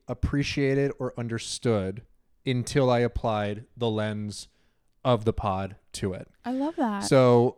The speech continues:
Speaker 1: some of them are ones that I was familiar with already, but found a new appreciation for because of the show. Some of them are ones that are from directors that I otherwise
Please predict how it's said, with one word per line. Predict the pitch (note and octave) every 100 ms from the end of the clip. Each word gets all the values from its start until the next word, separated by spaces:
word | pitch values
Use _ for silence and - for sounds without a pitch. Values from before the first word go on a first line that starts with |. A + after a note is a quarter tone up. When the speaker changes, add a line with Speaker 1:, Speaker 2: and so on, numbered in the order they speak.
| -
Speaker 1:
some | - F#3
of | F#3
them | G3
are | F3
ones | D3+ D3 C3
that | B2+ -
I | B2
was | B2 B2
familiar | - A#2 A#2 A#2
with | A#2
already, | A2+ G#2 G#2+ C#3+ G3+ G3+ _ _
but | C3 B2
found | B2+ A#2+ A#2
a |
new | A2+
appreciation | A2 - G2+ A2 G2 G#2 - B2+
for | D3+ C#3+
because | C#3 D3 C#3
of |
the | C3+
show. | - D3 D3 D#3+
Some | C#3+ D3 C3+
of |
them | B2+ B2+
are | B2
ones | A2 A2+ A2+ A2+ - _ _ -
that | A2 A2+ G#2+ G#2+ - _ _ -
are | A#2+
from | A2 B2 A2 A2
directors | G#2+ G#2 G#2+ C3 A#2+ A2
that | A2+
I | A2
otherwise | G#2+ G#2+ A2 G#2+ G#2+ A2 -